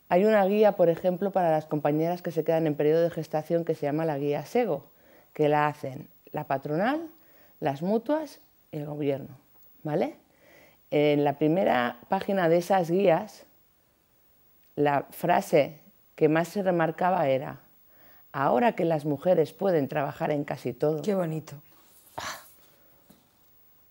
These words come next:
Speaker 2: Me emociono, ¿eh?
Speaker 1: Y aquí dices, "Bueno, creo que esta guía no es la más adecuada para leerla, para yo llevar una acción combativa, porque si me está diciendo ya eso en la primera página, lo que me dice después ya no me importa",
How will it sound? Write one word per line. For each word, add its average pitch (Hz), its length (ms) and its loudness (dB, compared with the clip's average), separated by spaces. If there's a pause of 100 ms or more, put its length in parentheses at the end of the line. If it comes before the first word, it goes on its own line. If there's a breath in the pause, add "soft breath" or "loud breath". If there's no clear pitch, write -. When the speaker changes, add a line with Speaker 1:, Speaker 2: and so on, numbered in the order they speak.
(1300)
Speaker 2:
Me 175 60 -8
emociono, 151 440 -8
¿eh? 180 200 -18
Speaker 1:
Y 175 80 2
aquí 165 240 2
dices, 139 400 0
"Bueno, 131 340 -4
creo 160 220 4
que 180 80 4
esta 170 240 0
guía 240 400 2
no 170 140 2
es 147 80 2
la 156 100 2
más 156 180 0
adecuada 160 520 2
para 147 200 4
leerla, 165 380 2
para 147 220 4
yo 151 100 6
llevar 160 260 6
una 160 120 0
acción 147 260 0
combativa, 151 680 0 (840 loud breath)
porque - 260 -8
si - 160 -6
me 131 80 -4
está 135 200 -2
diciendo 147 400 0
ya 147 140 2
eso 143 160 -4
en 139 80 0
la 135 140 -2
primera 139 360 0
página, 185 300 -4
lo 156 120 -2
que - 60 -8
me 131 120 -4
dice 147 160 -6
después 139 320 -4
ya 127 140 -8
no 120 80 -6
me 110 80 -8
importa", - 480 -12